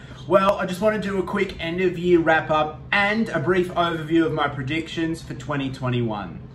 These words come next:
So twenty twenty has been a year of ups and downs for the Brisbane property market, with the year starting very strong. Buyers Agency had a lot of active buyers in the pipeline that were actively searching for and purchasing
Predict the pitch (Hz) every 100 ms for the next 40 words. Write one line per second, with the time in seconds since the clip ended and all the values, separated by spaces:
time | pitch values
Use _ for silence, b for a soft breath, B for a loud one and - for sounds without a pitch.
0 | B B B - 185 220 262 277 - 254
1 | 240 240 - 226 226 226 233 202 208 196
2 | 190 180 202 175 170 170 175 - 170 151
3 | 160 147 151 135 160 170 147 143 135 131
4 | 165 - B B B - 165 175 214 254
5 | - 220 214 190 175 170 165 - 147 123
6 | 107 - - 165 185 202 196 190 196 196
7 | 202 190 175 180 170 175 175 185 185 196
8 | 175 165 160 160 160 156 - 202 214 202
9 | 135 160 170 170 170 160 160 156 151 151
10 | 151 160 170 147 127 165 151 151 156 143
11 | 156 151 135 127 160 156 165 185 208